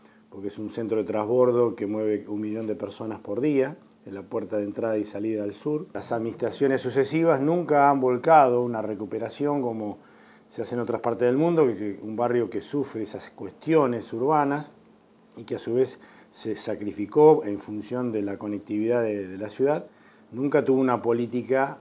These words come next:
aplicable de recupero y ponerlo en valor. En el año noventa y seis formamos una asociación vecinal que la presidí, la sigo presidiendo, soy fundador, y, este,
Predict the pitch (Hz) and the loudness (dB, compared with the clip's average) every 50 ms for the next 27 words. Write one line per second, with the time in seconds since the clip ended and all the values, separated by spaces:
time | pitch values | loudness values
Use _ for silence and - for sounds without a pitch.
0 | - - - 104 - 104 110 104 127 123 120 120 120 127 127 120 113 104 101 104 | -16 -14 -14 -12 -8 -8 -6 -2 0 2 2 2 4 2 2 2 0 -2 -4 -6
1 | 101 - 117 113 - 147 143 139 135 131 139 151 143 120 107 92 92 104 104 110 | -4 -4 -6 -4 0 4 6 6 8 8 6 4 2 0 -4 -4 -4 -6 -6 -4
2 | 113 113 113 110 107 104 104 107 110 104 90 - - - - - - - 101 104 | -4 -4 -4 -4 -2 -2 -2 -2 -2 -4 -4 -6 -14 -20 -20 -20 -20 -18 -14 -10
3 | 107 110 110 113 127 131 135 135 131 127 123 123 123 127 127 123 131 127 - 170 | -8 -6 -4 -2 -2 0 0 0 0 0 0 0 0 0 -2 -2 -4 -2 2 2
4 | 175 180 180 - 131 117 117 123 127 123 123 120 - - 117 113 113 107 117 113 | 2 2 2 -2 -4 -2 -2 -2 -2 -2 -4 -6 -6 -8 -8 -8 -8 -10 -10 -8
5 | - 131 120 120 117 - - 139 160 175 190 190 196 190 - 110 104 107 104 107 | -6 -6 -4 -4 -4 -4 -4 -4 -2 0 -2 -2 -4 -4 -6 -4 -4 -4 -6 -6
6 | 110 98 - - 117 120 131 143 156 160 156 131 98 - 110 107 110 95 110 107 | -10 -12 -10 -8 -4 -2 0 2 2 2 2 0 -2 -2 -6 -6 -6 -6 -6 -8
7 | - - 117 127 135 147 151 151 147 147 156 156 156 - - - _ _ _ - | -6 -2 0 2 2 4 4 4 4 4 2 2 0 -8 -16 -20 _ _ _ -12
8 | 110 98 - 110 113 113 120 127 147 160 165 170 170 - - - - _ _ _ | -12 -12 -10 -10 -4 -2 2 6 10 10 10 10 8 6 -4 -12 -20 _ _ _
9 | _ _ _ _ _ _ 127 143 151 160 170 160 139 131 123 110 - - - 110 | _ _ _ _ _ _ -4 0 0 2 2 6 6 6 4 4 0 -4 -4 -4
10 | 104 101 101 101 98 90 | -2 0 0 -2 -4 -6